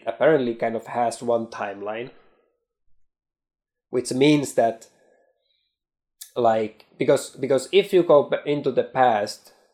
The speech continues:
then, and you alter something, does that mean that you are altering the same timeline, or do you create a new timeline? Because,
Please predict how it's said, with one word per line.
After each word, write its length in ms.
then, 420
and 200
you 120
alter 600
something, 600
does 240
that 220
mean 300
that 180
you 80
are 80
altering 540
the 100
same 500
timeline, 760
or 100
do 100
you 120
create 420
a 60
new 240
timeline? 640
Because, 380